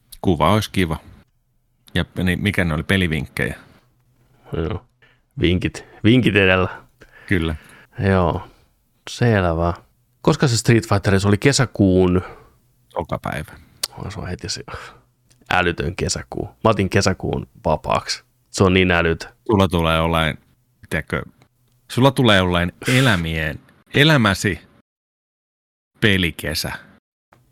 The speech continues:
Speaker 1: loma.
Speaker 2: Yksi, yksi, yksi parhaimpia, yksi parhaimpia, ehdottomasti.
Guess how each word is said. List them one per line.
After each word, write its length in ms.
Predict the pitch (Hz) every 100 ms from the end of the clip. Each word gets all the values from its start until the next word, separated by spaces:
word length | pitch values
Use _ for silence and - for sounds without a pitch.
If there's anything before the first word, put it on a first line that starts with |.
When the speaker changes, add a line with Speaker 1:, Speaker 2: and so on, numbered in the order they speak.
| -
Speaker 1:
loma. 360 | 104 87 76 -
Speaker 2:
Yksi, 260 | - -
yksi, 180 | 131 185
yksi 140 | -
parhaimpia, 640 | - 117 117 104 98 98 87 -
yksi 180 | 127 113 -
parhaimpia, 560 | 113 107 98 92 85 - _ -
ehdottomasti. 760 | 120 104 - 87 85 - -